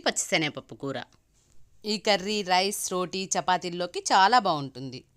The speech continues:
ఈ కర్రీని నేను చాలా ఈజీగా కుక్కర్లో చేసి చూపిస్తున్నాను. ఫ్రెండ్స్, వీడియో స్టార్ట్ చేసే ముందు ఒక చిన్న రిక్వెస్ట్. మీరు కనుక మన ఛానల్ని ఫస్ట్ టైమ్ చూస్తున్నట్లయితే మన ఛానల్ని సబ్స్క్రైబ్ చేసుకోండి. ఈ రెసిపీ కనుక మీకు నచ్చినట్లయితే తప్పకుండా ఒక లైక్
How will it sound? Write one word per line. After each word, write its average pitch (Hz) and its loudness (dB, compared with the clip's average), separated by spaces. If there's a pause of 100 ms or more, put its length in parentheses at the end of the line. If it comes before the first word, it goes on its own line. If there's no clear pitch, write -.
(580)
ఈ - -6
కర్రీని 220 0
నేను 220 -2
చాలా 214 2 (180)
ఈజీగా 214 -4 (100)
కుక్కర్లో 262 -2
చేసి 190 -6
చూపిస్తున్నాను. 135 -10 (1300)
ఫ్రెండ్స్, 247 -2
వీడియో 220 0
స్టార్ట్ 226 0
చేసే 202 -6
ముందు 202 -4
ఒక 196 -6
చిన్న 180 -4
రిక్వెస్ట్. - -10 (180)
మీరు 214 -2
కనుక 233 -4
మన 220 -6
ఛానల్ని 214 0
ఫస్ట్ - -4
టైమ్ 220 -8
చూస్తున్నట్లయితే 185 -12
మన 185 -8
ఛానల్ని 175 -4
సబ్స్క్రైబ్ 151 -10
చేసుకోండి. 123 -12 (360)
ఈ 226 -4
రెసిపీ 226 -2
కనుక 269 -4
మీకు 185 -8
నచ్చినట్లయితే 180 -6 (140)
తప్పకుండా 233 -2
ఒక 180 -8
లైక్ 170 -4